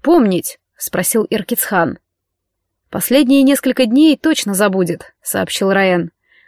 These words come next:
«А до этого воспоминания будут смутными, словно всё случившееся после вселения демона было во сне». «Может быть, мы тогда договоримся, почтенный целитель?»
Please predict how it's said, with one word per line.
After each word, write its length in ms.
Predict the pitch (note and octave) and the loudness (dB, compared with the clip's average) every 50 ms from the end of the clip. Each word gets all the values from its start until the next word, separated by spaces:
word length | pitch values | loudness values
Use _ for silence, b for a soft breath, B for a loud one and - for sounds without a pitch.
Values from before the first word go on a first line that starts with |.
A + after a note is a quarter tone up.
| _ - | _ -2
«А 120 | F3+ F#3+ | 0 2
до 100 | F#3 B3 | 2 4
этого 420 | D4+ E4+ F4 - E4 D#4 D4 D4 | 4 4 4 4 4 4 4 4
воспоминания 640 | C#4 C4+ - - C4+ C4 C4+ C4+ D#4 D#4 C#4+ C#4+ C#4+ A#3+ | 2 0 0 0 2 2 4 4 4 4 4 4 2 2
будут 240 | C4 B3 C4+ - | 0 0 -2 -2
смутными, 640 | - - D#4 E4 - - G3+ F#3+ F#3 F3+ E3+ - - b b b b b b | 0 2 2 2 2 0 -2 -2 -2 -2 -2 -4 -6 b b b b b b
словно 460 | b - A3 B3+ B3 A#3+ B3+ A#3+ A3 | b 0 2 4 4 4 2 0 0
всё 160 | - - B3 | -2 -2 -2
случившееся 840 | - - A#3+ A3+ - - E4+ - - - C#4+ C4+ C4 A#3+ - - C4 | -2 0 0 0 2 2 0 2 2 2 2 2 2 2 0 0 -2
после 380 | - B3+ B3+ - - B3+ A#3+ A#3 | 0 -2 -4 -2 0 0 0 0
вселения 480 | - - C4+ B3+ B3+ A#3+ A#3+ A#3+ A#3 | 0 0 0 0 2 2 0 0 0
демона 360 | A3 C4+ D4 B3+ A#3+ A#3 A3+ | 0 0 0 2 2 0 0
было 400 | G#3+ G#3 C#4 C#4 B3+ A3 G#3+ G3+ F#3 | 0 0 2 2 2 2 2 0 0
во 160 | G3 B3 C#4 | 0 -2 -2
сне». 380 | - - G3 E3 - - - - _ _ _ _ _ _ _ _ _ _ _ _ _ _ _ _ _ _ _ _ _ _ _ _ | -2 -2 -4 -4 -4 -6 -8 -12 _ _ _ _ _ _ _ _ _ _ _ _ _ _ _ _ _ _ _ _ _ _ _ _
«Может 380 | - - F3+ F#3+ G#3+ G3+ G#3 G3 | -6 -4 -2 0 0 0 0 0
быть, 380 | F#3+ G3 A3+ G#3+ - - - - | 0 2 0 0 0 -4 -8 -8
мы 140 | - F#3 F#3+ | -6 -4 -2
тогда 260 | - G3+ F#3 F3+ G#3+ G#3 | -2 -2 0 0 0 0
договоримся, 960 | F#3 G3 F3+ G3+ G3 G3+ G3 G3 B3 D4 D#4+ C#4+ - - - G3+ F3 D#3+ - _ _ _ _ _ _ _ | 0 -2 -2 0 0 2 2 4 4 4 4 4 2 2 2 2 2 2 0 _ _ _ _ _ _ _
почтенный 540 | - F#3 - - - C4 D4 C#4+ C#4+ C#4+ B3+ | -4 -4 -2 -2 0 2 4 4 4 4 4
целитель?» 680 | - - B3+ B3+ B3 B3+ G#3+ - - F#3 E3+ D#3+ - | 2 2 2 2 2 2 0 0 0 -2 -2 -4 -6